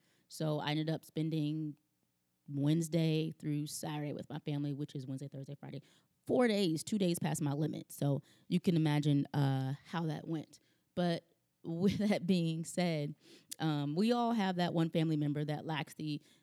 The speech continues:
adroitness or tact to communicate effectively and ends up taking us there when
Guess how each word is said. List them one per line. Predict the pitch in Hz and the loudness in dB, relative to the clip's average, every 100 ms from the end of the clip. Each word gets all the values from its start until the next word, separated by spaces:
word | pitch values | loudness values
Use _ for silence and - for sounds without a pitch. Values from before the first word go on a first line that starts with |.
| _ | _
adroitness | - 160 170 165 156 151 - - | -10 -4 -2 -2 -2 -4 -4 -2
or | 156 | -2
tact | 151 - 170 - - - | -2 -2 -4 -6 -16 -10
to | 170 | -6
communicate | 170 170 165 160 | 0 2 2 0
effectively | 151 180 170 151 143 135 - _ | -2 0 0 -2 -4 -4 -8 _
and | 208 | -2
ends | 208 196 | 0 -2
up | - | -2
taking | - 180 165 | -2 0 2
us | 147 | 0
there | - 147 143 143 _ _ _ | 4 4 4 -2 _ _ _
when | - 156 160 151 143 143 | -6 0 2 4 2 -2